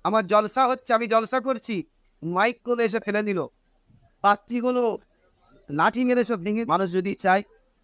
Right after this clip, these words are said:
কিন্তু মুসলমান দলিত আদিবাসী কাসেম সিদ্দিকী যদি চায়, বা ফুরফুরা শিল্পী যদি ভালোবেসে থাকে, তারা যদি চায়, তারা যদি আমাকে হাত ধরে টেনে নিয়ে এসে বলে, "আপনি দাঁড়ান", অবশ্যই না, আন্দোলনে দাঁড়াবে। লোকসভা ভোটে দাঁড়াবো হয়তো,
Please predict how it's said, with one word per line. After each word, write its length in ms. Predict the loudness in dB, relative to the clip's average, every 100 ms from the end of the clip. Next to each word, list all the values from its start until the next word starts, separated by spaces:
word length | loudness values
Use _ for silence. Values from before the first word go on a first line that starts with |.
| _ _ _ _
কিন্তু 440 | -4 -2 0 0 0
মুসলমান 480 | 0 -2 0 0 2
দলিত 280 | 0 2
আদিবাসী 460 | 2 2 0 -2 -2
কাসেম 300 | -2 -2 -2
সিদ্দিকী 440 | -4 -6 -8 -4
যদি 240 | -4 -2 -4
চায়, 260 | 2 2 2 _ _ _ -20 -4
বা 140 | 0 0
ফুরফুরা 440 | 0 -6 2 2
শিল্পী 260 | 2 -6 -4
যদি 160 | -4
ভালোবেসে 480 | -2 0 0 -2 -6
থাকে, 280 | -4 -4 -2
তারা 200 | 0 0
যদি 220 | 0 -6
চায়, 280 | -2 0 0 -4 _ _ _ _
তারা 180 | 2 2
যদি 160 | 2 2
আমাকে 260 | 2 -2
হাত 240 | -2 -2 -2
ধরে 240 | -4 -4
টেনে 260 | -4 -2 -2
নিয়ে 140 | -2
এসে 160 | -2 -2
বলে, 180 | 0
"আপনি 180 | 0 -2
দাঁড়ান", 320 | 0 2 2 0 _ _ _ _ -8
অবশ্যই 320 | -6 -4 -6
না, 100 | -4
আন্দোলনে 500 | -4 -4 2 2 2
দাঁড়াবে। 280 | 0 0 -2
লোকসভা 380 | -2 -2 0
ভোটে 220 | 0 -2 0
দাঁড়াবো 360 | 2 0 -2
হয়তো, 360 | -2 -2 -2